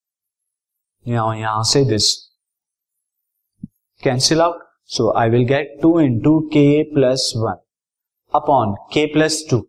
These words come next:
K plus टू को मैं क्या लिख सकता हूं? This K plus one plus one, ये K plus टू को मैंने लिखा। Now you can see that मुझे क्या प्रूव करना था? यही टू K plus वन upon K plus one plus वन,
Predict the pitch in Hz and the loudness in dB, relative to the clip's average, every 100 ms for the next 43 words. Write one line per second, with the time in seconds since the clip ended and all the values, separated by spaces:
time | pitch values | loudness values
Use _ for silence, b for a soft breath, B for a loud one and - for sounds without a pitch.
0 | _ _ _ _ _ _ _ _ - 160 | _ _ _ _ _ _ _ _ -4 -2
1 | 156 165 165 175 165 165 165 165 156 151 | 2 2 2 0 0 0 2 0 0 -2
2 | 160 160 175 131 110 - _ _ _ _ | -6 -4 -2 -2 -2 -6 _ _ _ _
3 | - 151 151 151 123 113 123 123 143 185 | -4 0 0 2 0 0 -2 0 0 -4
4 | - _ _ _ _ _ _ _ _ _ | -12 _ _ _ _ _ _ _ _ _
5 | _ - 147 - - 90 - _ _ _ | _ 2 2 2 -4 -6 -12 _ _ _
6 | _ - 127 - 127 131 139 139 - 117 | _ -6 -4 0 0 2 0 0 -2 0
7 | 127 127 135 135 135 165 170 B _ 165 | 0 0 2 2 2 0 -4 B _ -2
8 | 139 127 165 175 170 - 147 143 160 - | 2 2 2 0 0 2 2 2 0 -2
9 | - 127 123 160 160 - 165 165 160 160 | -4 0 0 2 0 0 -2 0 -2 -2
10 | 160 165 143 156 165 156 180 175 170 165 | -2 -2 0 0 0 2 2 2 0 0
11 | 156 147 - 160 180 156 139 165 - 147 | 0 0 -2 -2 -2 -2 0 0 0 0
12 | 139 151 151 160 165 165 - 95 | 0 0 0 -2 0 -2 -4 -8